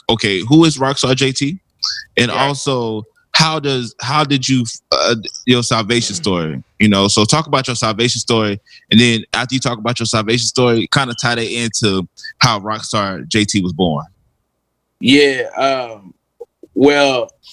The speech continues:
Speaker 2: I, yeah, so the salvation story. So, um, I believe in, um,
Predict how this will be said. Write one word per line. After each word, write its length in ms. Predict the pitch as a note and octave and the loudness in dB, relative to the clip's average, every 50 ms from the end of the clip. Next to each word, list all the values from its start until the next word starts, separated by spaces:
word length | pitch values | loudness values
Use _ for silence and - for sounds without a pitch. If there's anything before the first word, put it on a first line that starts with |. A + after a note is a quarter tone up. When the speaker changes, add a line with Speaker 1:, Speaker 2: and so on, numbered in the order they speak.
| - - - _ _ _ _ _ _ _ - | -20 -20 -20 _ _ _ _ _ _ _ 0
Speaker 2:
I, 200 | C#3 D3+ D#3+ D#3 | 0 0 0 -2
yeah, 300 | D3+ D#3+ D#3 C3+ B2 A2+ | -4 -6 -6 -6 -6 -8
so 220 | A2 - - C#3 C3 | -12 -10 -8 -8 -8
the 40 | B2+ | -6
salvation 600 | - - C#3+ C#3 C3+ C3 C#3+ C#3+ D3 C#3+ C#3 C3 | -4 -2 -2 -2 -2 -2 -2 -4 -4 -4 -8 -12
story. 400 | - - D3 C3+ C3 A#2+ A#2 B2 | -6 0 0 2 2 2 2 0
So, 340 | - - C3+ C3+ B2+ - | 0 2 2 2 2 2
um, 480 | - A#2 B2 A#2+ A#2+ A#2 A#2 A2+ A#2 B2 _ _ _ _ _ _ _ _ _ - - - - | 2 0 0 0 0 -4 -6 -12 -14 -20 _ _ _ _ _ _ _ _ _ -10 -6 -2 0
I 100 | B2 C#3+ | 0 0
believe 380 | C#3+ D3+ D3+ D#3 D3+ D3+ C#3+ | 0 -2 -2 -2 -2 -2 -2
in, 240 | C#3 C3 B2+ B2 A2+ - - - | -4 -6 -8 -10 -12 -14 -10 -8
um, 520 | - A#2 A#2 A2+ A2+ A2 G2+ G2+ F#2+ - | -6 -4 -2 -2 -2 -2 -2 -6 -8 -16